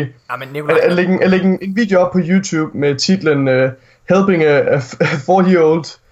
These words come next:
Speaker 2: with autism complete his first raid", så ved jeg ikke, så ved jeg ikke, om man gør det,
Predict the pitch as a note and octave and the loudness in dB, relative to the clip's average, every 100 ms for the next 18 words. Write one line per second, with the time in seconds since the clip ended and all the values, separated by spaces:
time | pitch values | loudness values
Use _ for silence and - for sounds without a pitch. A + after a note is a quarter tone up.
0 | _ _ _ D#3+ G#2+ D#3+ F3 F3 D3 C#3+ | _ _ _ -2 2 2 2 0 -4 -4
1 | D#3+ C3+ D#3+ E3 D3+ - D#3 D#3 D3 D3 | -4 -4 -4 -4 -4 0 0 0 -2 -2
2 | D3+ _ _ _ _ - D#3 F3 F3 - | -2 _ _ _ _ -12 -2 0 2 0
3 | F#3+ E3 G#3 F#3+ F#3 E3+ D3 C3+ E3 F3+ | -2 2 2 4 2 0 0 0 2 2
4 | D#3 | 0